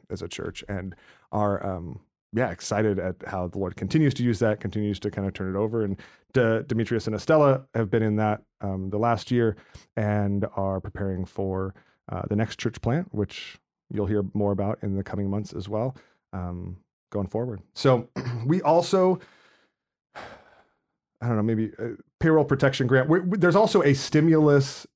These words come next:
income <laughs> fr-, that is going to be coming in to the church,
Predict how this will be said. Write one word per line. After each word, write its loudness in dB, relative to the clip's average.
income 2
<laughs> -20
fr-, -6
that 2
is 6
going 4
to 2
be 4
coming 6
in 4
to 6
the 2
church, 0